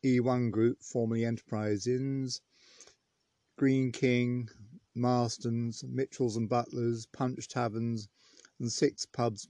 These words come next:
Bar, Six Pubs and Bars have merely deferred rent in the hope landlords will be able to pay from the emergency grants of up to twenty-five thousand pounds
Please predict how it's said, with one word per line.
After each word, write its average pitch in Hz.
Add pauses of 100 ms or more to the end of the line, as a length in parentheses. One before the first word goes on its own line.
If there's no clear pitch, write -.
Bar, 123 (1300)
Six - (100)
Pubs 117
and 113
Bars 110 (480)
have 117
merely 117
deferred 110
rent 110
in 104
the 104
hope 110
landlords 104
will 104
be 110
able 101
to - (140)
pay 107 (300)
from 110
the 107
emergency 120
grants 107
of 101
up 117
to -
twenty-five 113
thousand 98
pounds 95